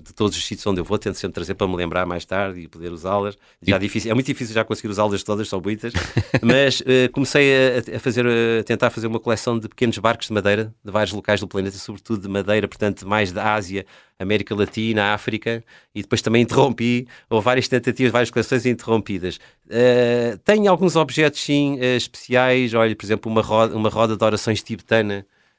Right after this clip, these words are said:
Speaker 1: eh, que trouxe da China, de um mosteiro budista, eh, já próximo do Tibete, mas na China. Eh, tro-, eh, um, olha, um, eh, de África tenho um embondeiro que, extraordinariamente, de uma forma altamente, eh, artesanal, feita toda com fio de cobre. Um
Speaker 2: Hum.
Speaker 1: embondeiro,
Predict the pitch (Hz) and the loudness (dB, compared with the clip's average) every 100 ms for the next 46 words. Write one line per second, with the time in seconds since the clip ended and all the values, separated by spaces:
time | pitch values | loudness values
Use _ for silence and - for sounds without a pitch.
0 | _ 107 107 104 - 117 - 117 - 117 | _ 0 0 -2 -4 -4 -2 -4 -2 -2
1 | 107 101 101 - 110 107 104 90 95 110 | 0 -2 -4 2 2 2 -2 -8 -6 -4
2 | 110 - 107 - - _ 101 104 104 104 | -4 -2 -4 -4 -20 _ 2 4 4 4
3 | 98 98 104 101 98 - 98 110 107 95 | 2 0 -2 -2 -8 -6 0 0 0 -2
4 | 95 113 117 113 110 104 101 110 113 107 | -4 -2 0 0 0 -2 -4 -4 -2 -2
5 | 104 - _ 110 110 107 120 120 120 120 | -6 -16 _ 2 2 4 4 4 4 4
6 | 131 117 117 107 127 123 131 120 123 120 | 4 0 0 2 2 2 -4 -2 0 2
7 | 117 113 120 110 113 110 120 117 - 110 | 2 2 0 0 -2 0 -2 -2 -10 -20
8 | 104 - 120 117 110 107 107 107 104 104 | -16 -8 -4 -4 -2 -2 -2 -4 -8 -6
9 | 110 107 104 - _ _ _ 104 104 104 | -4 -4 -6 -12 _ _ _ -6 -4 -4
10 | 107 113 - 104 104 - 107 107 104 104 | 0 -2 -2 -12 -12 -12 -8 -6 -4 -4
11 | 104 95 - 113 101 104 107 110 113 110 | -4 -6 -2 -2 -2 -8 -4 0 0 0
12 | - _ - 123 120 117 123 113 123 110 | -8 _ -2 -2 0 -2 0 0 0 -2
13 | 120 - 117 117 107 101 _ _ 110 101 | -4 -2 0 0 -2 -12 _ _ 2 4
14 | 101 104 101 110 113 | 6 4 2 2 2